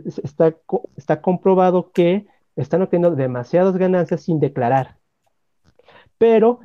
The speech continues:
eso afecta bastante a los repartidores. ¿Por qué? Porque no solamente tienes que gastar en, en la gasolina, no solamente tienes que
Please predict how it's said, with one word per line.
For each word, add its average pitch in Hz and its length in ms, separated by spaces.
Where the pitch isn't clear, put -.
eso 196 340
afecta 214 540
bastante 151 520
a 160 40
los 143 160
repartidores. 127 800
¿Por 175 200
qué? 214 300
Porque 180 240
no 208 120
solamente 220 580
tienes 196 340
que 196 100
gastar 170 520
en, 190 240
en 151 100
la 139 80
gasolina, 147 800
no 175 120
solamente 170 440
tienes 160 360
que 160 300